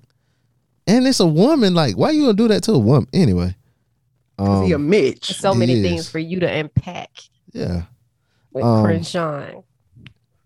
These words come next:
Speaker 1: uh, relatable content. Y'all had some relatable content this episode?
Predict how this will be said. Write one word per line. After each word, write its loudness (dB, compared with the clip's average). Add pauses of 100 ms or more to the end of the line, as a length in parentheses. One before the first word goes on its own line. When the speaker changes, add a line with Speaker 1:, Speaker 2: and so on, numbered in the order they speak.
(880)
Speaker 1:
uh, 4
relatable 2
content. 0 (140)
Y'all 2
had 2
some 2
relatable 2
content 0
this -2
episode? -2